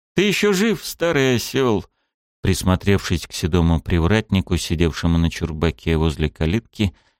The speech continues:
не сдержала она восклицания. «Хозяйка!» — вскочил тот, обрадовавшись. «Хозяйка!» Он вцепился в деревянную решетку калитки, но открывать ее не стал.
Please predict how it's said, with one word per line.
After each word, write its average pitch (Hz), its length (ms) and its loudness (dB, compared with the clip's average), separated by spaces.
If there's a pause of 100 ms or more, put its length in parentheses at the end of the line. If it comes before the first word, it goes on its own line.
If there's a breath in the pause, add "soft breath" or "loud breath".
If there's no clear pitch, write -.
(140)
не 85 160 2
сдержала 82 600 0
она 78 240 2
восклицания. 73 1000 -6 (540)
«Хозяйка!» — 220 920 0 (240 loud breath)
вскочил 147 560 0
тот, 135 220 -2
обрадовавшись. 110 1000 0 (300)
«Хозяйка!» 220 880 0 (180 soft breath)
Он 90 200 2
вцепился 85 680 -2
в 78 60 0
деревянную 82 640 2
решетку 80 520 -4
калитки, 85 600 -2
но 80 180 2
открывать 78 480 -2
ее 78 120 0
не 78 160 0
стал. 69 380 -6